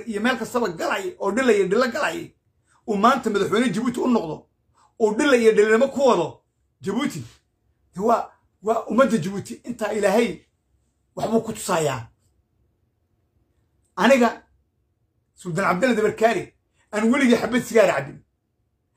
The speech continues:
weligii jaad aan afka gelin, weligii aan khamri cabbin,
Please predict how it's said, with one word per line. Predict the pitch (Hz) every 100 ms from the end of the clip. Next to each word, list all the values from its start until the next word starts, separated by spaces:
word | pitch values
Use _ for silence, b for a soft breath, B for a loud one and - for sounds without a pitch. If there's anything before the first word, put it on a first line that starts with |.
| _ _
weligii | 202 285 247 233 - _ _ _
jaad | 165 247 214 240
aan | 226
afka | 226 170
gelin, | 165 151 - _ _ _ _ _ _ _ _ _ _ 175
weligii | 269 277 233 -
aan | 233 214
khamri | 247 240
cabbin, | 175 151 165